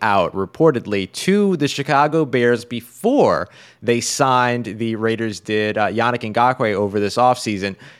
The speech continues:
to see if the Bears would be willing to trade Khalil Mack back to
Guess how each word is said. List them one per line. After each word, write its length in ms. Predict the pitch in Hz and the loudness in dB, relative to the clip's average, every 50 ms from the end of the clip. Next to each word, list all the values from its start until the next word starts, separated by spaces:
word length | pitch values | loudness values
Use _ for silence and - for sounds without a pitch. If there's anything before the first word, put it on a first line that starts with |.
| - | -6
to 80 | - 131 | -4 -4
see 420 | - - - 175 202 226 247 220 - | -2 -2 -2 -2 0 0 0 2 2
if 140 | 196 - - | -2 -2 0
the 100 | 175 160 | -4 -4
Bears 420 | 131 123 143 165 170 180 180 156 | -4 0 2 4 6 6 4 4
would 100 | 151 160 | 2 0
be 120 | 151 160 147 | 0 0 0
willing 420 | 135 135 156 175 190 202 208 202 | 2 4 4 6 6 4 2 -2
to 140 | - - 180 147 | -2 -4 -6 -6
trade 760 | - - - - - 156 160 170 175 180 190 202 214 208 - | -6 -10 -12 -8 -4 0 0 2 2 2 2 0 -2 -4 -6
Khalil 480 | - - 196 185 175 170 170 170 170 165 | -4 0 0 0 2 2 2 2 2 2
Mack 300 | 160 156 151 151 - 120 110 104 | 2 0 0 0 -2 -6 -12 -4
back 400 | 98 143 160 180 196 180 - - _ - - _ _ _ - | 0 0 0 0 0 -4 -10 -18 _ -20 -20 _ _ _ -12
to 380 | - 175 175 175 175 170 156 | -6 -4 -2 -2 -2 -2 -4